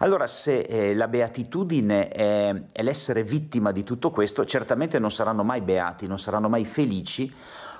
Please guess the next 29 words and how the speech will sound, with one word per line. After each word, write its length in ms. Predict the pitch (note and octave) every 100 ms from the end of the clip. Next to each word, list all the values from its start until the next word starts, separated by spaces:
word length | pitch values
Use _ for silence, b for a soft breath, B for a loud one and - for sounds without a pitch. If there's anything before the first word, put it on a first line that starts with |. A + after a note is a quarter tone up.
| B
coloro 600 | - D#3 A2 G#2 A2+ D#3
che 420 | D3+ G#2 D#2+ - _ _ _
insultano, 1120 | - A#2 E2+ - F#2+ F2 E2+ F#2+ G#2 A#2+ - - _
perseguitano, 1300 | - A#2 - - - F2 D#2 F#2+ F#2+ G#2 G#2 A#2 A#2+ B B B
dicono 520 | G2 G2 B2+ A#2 G2+
il 100 | F#2
falso, 1120 | F#2 - F#2 F2 E2+ - - - A#2+ C3+ B2+ - B B
dicono 720 | B G#2+ D3+ D3+ C#3 B2+ C3 B2+
il 280 | A#2+ A2 G2+
male, 540 | G2+ F#2 F2 G2 A2+
tutto 300 | - B2+ B2+
il 100 | A2
male 260 | G2 F#2+ F2+
possibile. 640 | E2 - - F#2 D#2+ F2+
Ecco, 280 | - - -
questa 340 | - D3 D3+ -
non 180 | F#2+ A2+
è 80 |
bellezza, 840 | A2 F#2 F2+ E2+ D#2+ - - D#2 - -
questa 320 | - - D3
non 180 | F2 G2
è 80 |
luce. 540 | G#2 F2 E2+ E2+ D#2 - _ F#2+ G2+ B B B B
Gesù 300 | B G#2+ A#2+
nelle 240 | D3 C3 A2
beatitudini 680 | G#2+ G#2 C#3+ A#2 A2+ C3+ C#3
ci 160 | -
ha 20 | G#2+
indicato 1000 | G#2+ G#2 G2+ A2 A#2+ - C#3 - -